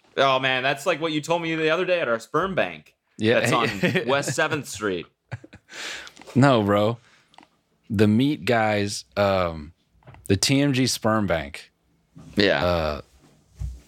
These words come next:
Speaker 2: it always comes full circle.
Speaker 1: Nice.
Speaker 2: How sick would that
Speaker 1: That's
Speaker 2: be
Speaker 1: good.
Speaker 2: if we're, like, twenty years deep into the show and we have a co-owned sperm bank and we're old as shit and we're like, <laughs>
Speaker 1: Oh,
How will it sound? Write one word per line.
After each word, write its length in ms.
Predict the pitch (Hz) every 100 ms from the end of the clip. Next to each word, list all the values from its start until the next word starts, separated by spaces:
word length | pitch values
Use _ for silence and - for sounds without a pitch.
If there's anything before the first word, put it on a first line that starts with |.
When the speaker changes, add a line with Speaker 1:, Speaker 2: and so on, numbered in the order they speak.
| - -
Speaker 2:
it 100 | 104
always 380 | 113 123 117 104
comes 340 | - 110 95 -
full 220 | 101 87
circle. 520 | - 85 76 67 - - - - - - _ _ _ - - -
Speaker 1:
Nice. 300 | 85 76 73
Speaker 2:
How 140 | 139
sick 380 | 165 - 165 156
would 120 | 139
that 80 | 131
Speaker 1:
That's 120 | 123
Speaker 2:
be 300 | 113 120 107
Speaker 1:
good. 40 | 95 - _ _ _ _
Speaker 2:
if 180 | 120 117
we're, 140 | 123
like, 460 | 113 110 95 - - _ _
twenty 400 | - - 131 135
years 340 | 127 120 107 92
deep 280 | 117 113 107
into 140 | 101
the 100 | 92
show 440 | - 104 92 82 - _ _ -
and 540 | - - - - 98
we 160 | 107 98
have 160 | 107 92
a 40 |
co-owned 580 | - - 117 120 113 98
sperm 400 | - 104 101 98
bank 240 | 90 87
and 80 | 98
we're 140 | 101 -
old 260 | 98 104 101
as 100 | 95
shit 320 | - 98 92
and 100 | 95
we're 80 | 95
like, 320 | 87 82 - - - - - -
<laughs> 1400 | - - - 143 - - - - - - - _ _ -
Speaker 1:
Oh, 300 | 98 - -